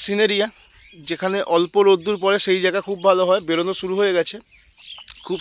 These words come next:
ছোট্ট দানা হয়। এই যে বেরোনো শুরু হয়ে গেছে, মানে এগুলো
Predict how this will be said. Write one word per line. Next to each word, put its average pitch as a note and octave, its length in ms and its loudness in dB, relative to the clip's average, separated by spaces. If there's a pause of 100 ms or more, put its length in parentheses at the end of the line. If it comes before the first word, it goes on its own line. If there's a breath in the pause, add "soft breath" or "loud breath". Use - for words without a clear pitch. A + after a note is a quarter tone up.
ছোট্ট F3+ 200 -4 (120)
দানা E3+ 240 2
হয়। F#3 160 -2 (600 loud breath)
এই E3 120 0
যে G3+ 80 0 (1200 loud breath)
বেরোনো E3 340 0
শুরু F3 180 -2
হয়ে F3+ 160 2
গেছে, D#3 200 -4 (1200 loud breath)
মানে G3 140 -6
এগুলো A3+ 160 0